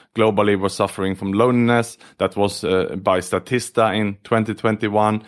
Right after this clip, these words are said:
In Singapore, the executives I surveyed, thirty percent suffered from loneliness. So I realized that this is, it's in line with the global numbers. But then came the pandemic, and I was right in the middle of writing my books. I thought, "I better check in now."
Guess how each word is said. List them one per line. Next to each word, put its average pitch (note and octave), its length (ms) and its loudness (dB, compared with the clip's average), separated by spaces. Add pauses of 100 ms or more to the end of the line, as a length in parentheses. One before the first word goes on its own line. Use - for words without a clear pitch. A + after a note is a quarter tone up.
(420)
In D3 140 4
Singapore, D3 580 2
the A#2 80 4
executives A2+ 560 -2
I A2 80 2
surveyed, A2+ 500 0 (180)
thirty F3 360 0
percent G2 460 -2
suffered G2+ 420 0
from F#2+ 180 -4
loneliness. F#2+ 540 -2
So G2 140 0
I G2+ 60 4
realized A2 600 2
that - 180 -4
this G#2+ 220 -4
is, A2+ 320 -6
it's - 240 -8
in C3 300 -6
line B2 320 4
with A#2 100 2
the A2+ 80 0
global A2 320 2
numbers. G2+ 480 0 (380)
But A2+ 180 -2
then D3+ 200 -4
came C3 220 0
the A2+ 100 2
pandemic, G#2+ 560 0
and G#2 100 0
I G#2 60 2
was G#2 180 0
right B2 240 2
in A#2+ 80 -2
the A#2 60 0
middle G#2+ 220 2
of G2+ 120 -4
writing G#2 340 0
my G2 100 0
books. A2 320 -2
I G2+ 60 -4
thought, G2 240 -2
"I F#2+ 60 0
better G#2+ 240 0
check G2 300 -4
in G2 160 -2
now." F#2+ 260 -2